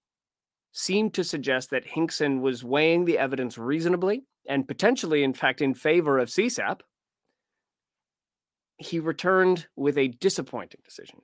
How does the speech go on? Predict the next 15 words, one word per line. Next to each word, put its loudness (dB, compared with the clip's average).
to -6
dismiss 0
the -4
case -4
in -4
September -2
twenty -10
twenty-two. -18
As 2
Warner 4
explained 0
in 2
his 0
status 2
update, -4